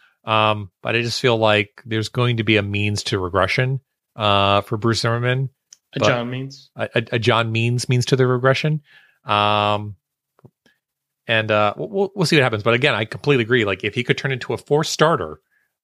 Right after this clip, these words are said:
Speaker 1: um, that would be amazing, is the best way to put it. Like I said, I would be ecstatic. That's what we were looking for last year, was a fourth or fifth starter. And if Bruce Zimmerman can turn into that, that's, that's, that's a huge boon for the Baltimore Orioles.
Speaker 2: Now, I don't wanna dig into your truth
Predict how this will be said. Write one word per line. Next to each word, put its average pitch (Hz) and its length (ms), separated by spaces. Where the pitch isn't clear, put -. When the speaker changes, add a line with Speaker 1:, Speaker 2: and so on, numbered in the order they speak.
Speaker 1:
um, 95 540
that 95 80
would 147 100
be 123 60
amazing, 95 480
is 104 60
the 101 60
best 110 180
way 87 60
to 85 40
put 87 140
it. 85 80
Like 98 140
I - 20
said, 104 160
I 110 60
would 110 160
be 101 440
ecstatic. 104 440
That's 110 160
what 131 60
we 131 80
were 123 120
looking 127 240
for 113 160
last 123 340
year, 98 140
was 95 160
a 95 60
fourth 113 260
or 101 60
fifth 107 160
starter. 95 480
And 107 80
if 101 60
Bruce 120 160
Zimmerman 120 240
can 104 100
turn 110 160
into 113 160
that, 92 180
that's, - 200
that's, - 320
that's - 280
a - 40
huge 107 600
boon 104 240
for - 100
the 85 80
Baltimore 87 320
Orioles. 80 380
Speaker 2:
Now, 160 120
I 196 100
don't 247 120
wanna 139 420
dig 135 340
into 131 220
your 113 200
truth - 560